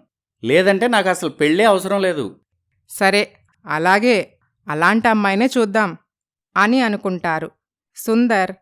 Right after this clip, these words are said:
Speaker 2: తన స్నేహితుడు గిరి పెళ్ళికి వెళ్తాడు.
Speaker 1: "ఒరే గిరి, ఈ అమ్మాయి నీకెలా నచ్చిందిరా?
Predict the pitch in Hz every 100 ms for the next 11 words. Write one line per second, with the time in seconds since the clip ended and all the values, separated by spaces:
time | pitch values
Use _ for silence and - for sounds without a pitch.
0 | _ _ 190 185 185 190 196 226 254 226
1 | 170 170 208 240 208 180 175 233 214 202
2 | 185 175 180 _ _ _ _ - 107 175
3 | 226 151 208 240 123 - _ _ _ 110
4 | 147 214 214 226 214 165 202 214 220 220
5 | 214 220 196 143 131 165